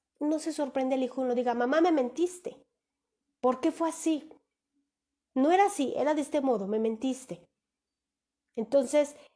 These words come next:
eh, mejor que cada quien cargue con su responsabilidad, ¿sí? Y Beth dice, "Esa fue la forma en la que mi madre me protegió y pues más grande te das cuenta de las cosas.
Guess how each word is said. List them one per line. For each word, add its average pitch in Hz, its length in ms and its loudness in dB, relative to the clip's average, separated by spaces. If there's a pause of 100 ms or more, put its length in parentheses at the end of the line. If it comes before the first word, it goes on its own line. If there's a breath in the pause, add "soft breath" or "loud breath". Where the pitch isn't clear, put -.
eh, 240 300 6
mejor 285 360 4
que 403 100 4
cada 359 240 4
quien 339 160 2
cargue 320 260 2
con 320 160 -2
su 262 120 -4
responsabilidad, 214 920 -2 (300)
¿sí? 320 280 -2 (280 loud breath)
Y 269 120 2
Beth 294 280 4 (680 soft breath)
dice, 294 480 4
"Esa 330 280 8
fue 349 220 6
la 320 180 6
forma 294 560 2
en 254 160 4
la 247 180 0
que 294 200 6
mi 277 200 2
madre 269 460 2
me 254 140 2
protegió 233 560 2
y 269 80 0
pues 220 220 -2
más 240 220 -2
grande 254 340 2
te 254 120 -4
das 226 180 -4
cuenta 240 400 -2
de 233 100 0
las 190 240 -8
cosas. 269 600 -4